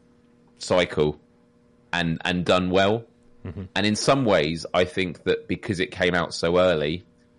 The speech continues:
Speaker 1: and it entirely relies on multiplayer, um, I think it did well for what it is. There's an argument that it could have done even better if it had come out later. That's not a criticism of the developers, 'cause no one has a to-,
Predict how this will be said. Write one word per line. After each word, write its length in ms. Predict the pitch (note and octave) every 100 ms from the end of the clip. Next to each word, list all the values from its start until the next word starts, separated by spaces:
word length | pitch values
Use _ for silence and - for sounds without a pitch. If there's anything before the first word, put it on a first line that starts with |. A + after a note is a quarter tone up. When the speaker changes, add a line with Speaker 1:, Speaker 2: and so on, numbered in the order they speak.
| _
Speaker 1:
and 120 | E2+
it 100 | -
entirely 760 | F2 F2 - F#2 F2+ F2 E2+ - -
relies 480 | F2 F2 F2+ E2+ D#2+
on 100 | D#2+
multiplayer, 840 | E2+ F2+ - - - C#2+ C#2+ E2 - _ _ _ _ _ _
um, 600 | D#2+ E2 E2 E2 E2 E2 E2 _ -
I 40 |
think 220 | - F2+
it 60 | -
did 160 | F#2 F2
well 160 | F2
for 120 | - F2
what 100 | F2
it 120 | -
is. 280 | F2+ E2 - - _ _ _ -
There's 160 | F2+
an 80 | G2+
argument 520 | A2 G#2+ F2+ F2 D2+
that 220 | E2+ E2+ - -
it 180 | D#2 -
could 140 | F2
have 100 | E2+
done 160 | F2+ F2
even 220 | E2+ E2+
better 480 | E2+ E2 - D#2 D#2+
if 120 | - -
it 80 |
had 80 | -
come 160 | - E2+
out 160 | D#2+
later. 480 | - E2+ E2+ C2+ C2+ - _ _ -
That's 220 | A2 -
not 200 | A2 F2+
a 20 |
criticism 680 | - G2+ - F#2 G2 F2 F2+
of 120 | F2+
the 60 | E2
developers, 580 | F2 F#2+ F2+ - E2+ -
'cause 280 | F2+ E2 -
no 120 | F2
one 100 | E2+
has 140 | D#2+ E2
a 40 |
to-, 180 | - F2